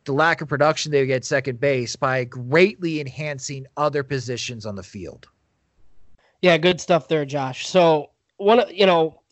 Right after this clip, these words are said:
Speaker 2: we're, we finally, like, reached the portion of this conversation, I think, where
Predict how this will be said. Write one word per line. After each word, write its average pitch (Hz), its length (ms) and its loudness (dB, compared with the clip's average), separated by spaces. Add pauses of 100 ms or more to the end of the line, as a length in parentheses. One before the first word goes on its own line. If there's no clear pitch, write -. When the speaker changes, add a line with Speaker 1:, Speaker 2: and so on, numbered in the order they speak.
Speaker 2:
we're, 202 200 4
we 202 180 2
finally, 202 560 4
like, 165 200 0
reached 170 280 -4
the 170 80 -10
portion 165 300 0
of 156 80 0
this 151 140 -4
conversation, 160 560 0
I 160 80 2
think, 160 260 0
where 156 520 2